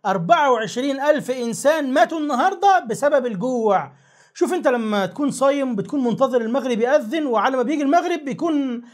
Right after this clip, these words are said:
حالتك عاملة ازاي؟ لا، الناس دي بقى عاشوا اياما طويلة بلا اي طعام حتى ماتوا من الجوع. بالله عليكم، الشخص اللي حلم حياته ان هو يتحول لكلب ده، ده كان ممكن يدفع نص المبلغ ده لانسان فقير او مريض او محتاج؟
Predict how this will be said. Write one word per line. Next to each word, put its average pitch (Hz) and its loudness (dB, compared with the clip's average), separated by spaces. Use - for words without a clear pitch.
حالتك 277 0
عاملة 302 0
ازاي؟ 302 0
لا، 233 -2
الناس 240 0
دي 220 -6
بقى 254 2
عاشوا 254 0
اياما 254 2
طويلة 233 -2
بلا 302 2
اي 311 -2
طعام 311 4
حتى 254 -2
ماتوا 330 0
من 285 0
الجوع. 175 -4
بالله 302 4
عليكم، 330 0
الشخص - 0
اللي 214 -6
حلم 277 -2
حياته 247 -2
ان 226 -4
هو 247 0
يتحول 226 -2
لكلب 202 -4
ده، 170 -2
ده 349 0
كان 349 0
ممكن 320 0
يدفع 254 -2
نص 247 -4
المبلغ 247 0
ده 240 0
لانسان 220 0
فقير 254 0
او 214 0
مريض 226 -2
او 214 2
محتاج؟ 202 -2